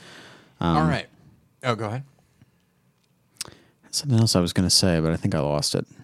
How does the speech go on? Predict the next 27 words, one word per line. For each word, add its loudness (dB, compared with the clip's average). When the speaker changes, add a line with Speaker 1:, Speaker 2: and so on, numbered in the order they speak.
Speaker 2:
I'm -14
sorry. -8
I -14
interrupted -18
you. -14
Speaker 1:
No, 6
no, 6
that's 2
all -2
right. -4
Speaker 2:
So 2
the 0
film 0
won -4
Best -4
Picture, -4
Supporting 2
Actor -4
for -4
George -10
Chakiris, -14
uh, -4
Supporting 0
Actress -6
for -8
Rita -4
Moreno, -8